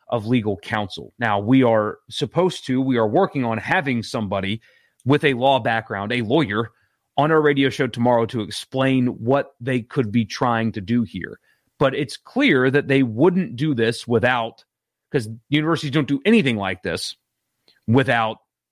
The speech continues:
legal something, without a lawyer, without consulting from their legal team,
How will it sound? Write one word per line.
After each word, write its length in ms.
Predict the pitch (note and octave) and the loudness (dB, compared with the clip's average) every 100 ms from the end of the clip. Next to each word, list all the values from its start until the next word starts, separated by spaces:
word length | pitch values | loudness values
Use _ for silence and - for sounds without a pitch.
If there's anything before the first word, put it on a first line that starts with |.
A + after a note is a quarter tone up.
| _ _ _ _ _ _ | _ _ _ _ _ _
legal 460 | A2+ A2+ E3 C#3+ A#2 | -6 0 0 -2 -8
something, 440 | D#3 B2+ G#2 D#2 _ _ _ _ _ _ _ _ | -8 -10 -12 -18 _ _ _ _ _ _ _ _
without 240 | - C3+ C#3+ | -2 2 2
a 40 | |
lawyer, 580 | C#3 D3+ D3+ D3 C#3 C3+ _ _ _ | 4 4 4 4 2 -2 _ _ _
without 480 | B2 A#2+ A#2 A#2+ - | -2 2 2 -2 -6
consulting 640 | C#3 A2+ D3+ C#3+ D3 C3+ A#2+ | -8 -2 0 0 0 0 -2
from 420 | - C3+ C3 B2+ | 0 0 0 0
their 420 | C3 B2+ B2 A#2 _ _ _ - | 0 2 0 -4 _ _ _ -16
legal 400 | - B2+ C3 A#2 | -4 0 0 0
team, 580 | F#2+ C#3+ B2 A#2 A2+ A2 | -6 -2 0 2 0 -2